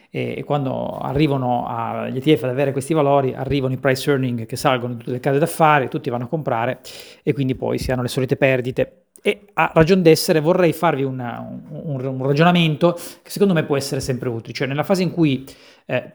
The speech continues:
non ci sono delle decisioni da prendere in questo momento, perché non ci sono delle situazioni secondo me particolarmente interessanti, o meglio, diverse da quelle che c'era da, da qual-, qualche giorno fa, eh,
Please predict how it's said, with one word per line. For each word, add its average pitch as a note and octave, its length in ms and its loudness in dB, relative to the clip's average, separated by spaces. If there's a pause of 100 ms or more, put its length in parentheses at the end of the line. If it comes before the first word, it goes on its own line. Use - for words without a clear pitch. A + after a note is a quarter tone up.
non D#3+ 160 0
ci - 80 -4
sono G#3 180 4
delle C#3 160 4
decisioni C#3 380 -2
da B2 100 -4
prendere B2 560 -2
in C#3 80 -10
questo B2 220 -10
momento, C3 320 -2
perché A#2+ 200 -8
non A#2+ 120 -6
ci C3 80 -10
sono D3 180 -4
delle A#2+ 140 -4
situazioni C3+ 360 -6
secondo A#2+ 220 -4
me B2+ 60 0
particolarmente B2+ 880 -2
interessanti, B2 560 -6
o B2+ 80 -2
meglio, B2 320 -4
diverse C3+ 500 0
da A#2+ 80 -4
quelle B2+ 220 -4
che C3 260 -4 (360)
c'era A#2+ 260 0
da, G#2 140 -6 (100)
da G#2 60 -8
qual-, A2 280 -12
qualche C#3 220 0
giorno D3+ 220 0
fa, A#2 300 -2 (520)
eh, C3+ 200 -2